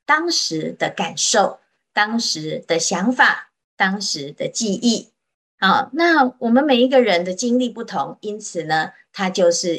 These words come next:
以我来做出发。我看到的世界跟你看到的世界不同，因为你跟我的我不同。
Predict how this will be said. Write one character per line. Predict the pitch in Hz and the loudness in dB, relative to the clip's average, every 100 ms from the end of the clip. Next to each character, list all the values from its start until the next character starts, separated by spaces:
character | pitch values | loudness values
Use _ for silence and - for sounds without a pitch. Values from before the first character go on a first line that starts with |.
| - | -4
以 | 156 185 - - | -8 -8 -8 -2
我 | 180 139 - - _ _ _ _ | 0 0 -4 -10 _ _ _ _
来 | 160 151 170 | -2 0 -2
做 | 185 233 185 202 196 | -4 0 0 0 -8
出 | - 233 | -4 -2
发。 | - 226 247 254 _ _ _ _ _ | 4 4 4 -2 _ _ _ _ _
我 | 180 180 | -2 -2
看 | - 349 294 | -2 -2 0
到 | 254 247 | 4 4
的 | 196 | 4
世 | - - 185 | -2 -4 -4
界 | - 185 - | -4 -6 -8
跟 | - 185 202 | -4 -2 0
你 | 190 | -2
看 | - - 196 | -2 -4 0
到 | 175 | 0
的 | 143 | -2
世 | - - 147 | -4 -6 -6
界 | - 151 - _ | -4 -4 -4 _
不 | - | -4
同， | 208 - 156 - - | -4 -4 -6 -6 -8
因 | 190 190 | -2 0
为 | 185 170 - | 0 -2 -4
你 | 170 151 | -4 -4
跟 | - 208 220 - | -2 -2 -2 -2
我 | 180 151 - | -2 -2 0
的 | 165 165 | 0 0
我 | 190 180 - - | 0 0 0 -6
不 | 180 | -10
同。 | - 165 - | -8 -10 -12